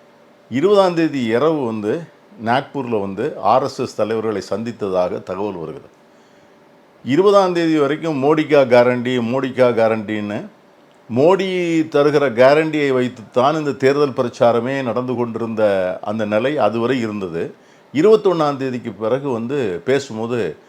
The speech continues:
அவர் வந்து திரும்ப வந்து இஸ்லாமியர்களை வந்து மையப்படுத்தி, அரசியலே வந்து இஸ்லாமியர்களுக்கு எதிரான ஒரு அரசியல் களமாக இந்த தேர்தலை வந்து அவர் சித்தரிக்க முற்படுவது இருபத்தி ஒண்ணாம் தேதியிலிருந்து தான்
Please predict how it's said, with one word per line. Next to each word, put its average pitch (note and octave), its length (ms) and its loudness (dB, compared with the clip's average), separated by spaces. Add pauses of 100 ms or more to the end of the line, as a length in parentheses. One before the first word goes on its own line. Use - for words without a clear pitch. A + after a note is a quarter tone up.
(280)
அவர் A2+ 240 2
வந்து B2+ 280 -4
திரும்ப C#3 380 -2
வந்து A2+ 560 -4 (220)
இஸ்லாமியர்களை A#2 800 -2
வந்து G#2+ 280 -6
மையப்படுத்தி, G#2+ 760 -6 (500)
அரசியலே C#3 640 2
வந்து A#2 600 -2 (100)
இஸ்லாமியர்களுக்கு C3+ 1040 0
எதிரான B2+ 800 0
ஒரு A#2 280 0
அரசியல் B2+ 380 0
களமாக A2 600 0 (380)
இந்த B2+ 160 0
தேர்தலை C3+ 600 2
வந்து A#2+ 300 0
அவர் A2+ 220 2
சித்தரிக்க B2+ 500 -4
முற்படுவது G#2+ 580 -4
இருபத்தி C#3 500 -6
ஒண்ணாம் A2+ 280 -2
தேதியிலிருந்து G2+ 440 -6
தான் B2+ 200 -4